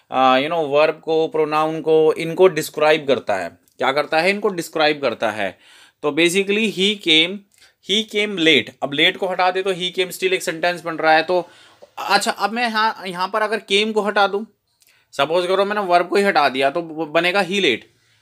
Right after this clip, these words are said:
तो he late का कोई मतलब बन रहा है यहाँ पर? यहाँ पे, आ, कोई सेंस ही नहीं बन रही है सेंटेंस की। अगर मैं यहाँ से he को हटा दूँ, जो कि एक प्रोनाउन है, उसको मैं यहाँ से हटा दूँ, तो came late बनेगा।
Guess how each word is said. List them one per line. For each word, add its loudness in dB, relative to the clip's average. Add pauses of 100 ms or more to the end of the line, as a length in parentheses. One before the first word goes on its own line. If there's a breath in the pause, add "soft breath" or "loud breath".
(160)
तो -12
he -4
late 4
का 2
कोई 4
मतलब -2
बन 2
रहा 2
है 0
यहाँ -4
पर? -10 (480)
यहाँ 2
पे, 6 (340 loud breath)
आ, 4
कोई 0
सेंस -2
ही 0
नहीं 0
बन -2
रही 0
है 2
सेंटेंस -4
की। -4 (300 loud breath)
अगर 2
मैं 2
यहाँ 2
से 0
he -4
को 4
हटा 2
दूँ, -10
जो -6
कि -4
एक -4
प्रोनाउन -2
है, 0
उसको -2
मैं -2
यहाँ -2
से 0
हटा 4
दूँ, -6
तो -4
came 0
late 0
बनेगा। -4